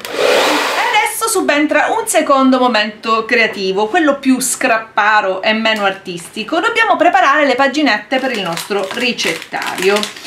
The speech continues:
Allora, potremmo prepararne una unica da mettere come copertina quando non stiamo lavorando in cucina.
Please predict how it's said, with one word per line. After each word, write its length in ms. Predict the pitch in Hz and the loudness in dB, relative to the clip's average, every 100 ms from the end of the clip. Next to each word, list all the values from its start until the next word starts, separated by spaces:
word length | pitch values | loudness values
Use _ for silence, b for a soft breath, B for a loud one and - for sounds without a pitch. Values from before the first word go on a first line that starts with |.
| B B | B B
Allora, 760 | - 220 196 165 156 156 170 180 - - - - - - - - - - - - - - - - - - - | 0 2 2 0 -4 0 0 0 -6 -12 -12 -12 -16 -20 -20 -20 -20 -20 -18 -14 -14 -14 -16 -20 -20 -20 -2
potremmo 680 | 233 214 175 165 180 175 | -2 2 0 0 -4 -6
prepararne 840 | 180 214 208 180 156 165 170 175 - | -2 0 2 2 2 -2 -6 -6 0
una 340 | 294 269 196 | 2 2 2
unica 680 | 196 311 403 392 381 262 214 | 2 0 0 -4 0 0 2
da 160 | 196 | 0
mettere 460 | 202 196 196 190 190 | 0 -2 -4 -6 -4
come 340 | 202 190 180 | -4 -4 -4
copertina 1040 | - 240 226 190 185 - 277 311 370 381 403 B B B B - | -4 -4 -2 -4 -6 -4 0 2 4 2 0 B B B B 0
quando 640 | 269 247 269 262 269 269 | 2 4 2 4 2 0
non 240 | 254 320 | 0 2
stiamo 640 | 320 - 226 190 196 202 - | 0 -2 0 0 0 -4 -4
lavorando 600 | 196 185 180 175 170 170 | 0 0 2 -2 -2 -4
in 140 | 165 165 | -8 -8
cucina. 680 | 170 - 147 117 165 180 | -8 -8 -8 -4 -2 -2